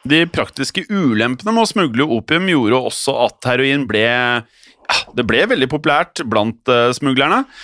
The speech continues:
Heroinen var rett og slett enklere å pakke, og også da skjule i store kvanta.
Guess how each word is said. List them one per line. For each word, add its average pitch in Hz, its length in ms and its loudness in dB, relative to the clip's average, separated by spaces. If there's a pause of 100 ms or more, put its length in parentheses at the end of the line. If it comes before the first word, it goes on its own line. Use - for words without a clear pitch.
(200)
Heroinen 151 540 0
var 123 220 2
rett 107 160 -4
og 127 40 -4
slett 123 280 -2
enklere 117 500 0
å - 40 -18
pakke, - 440 0
og 131 240 0
også 160 160 -6
da 131 120 2
skjule 135 680 -2
i 120 120 0
store 107 800 -2 (160)
kvanta. 113 560 -2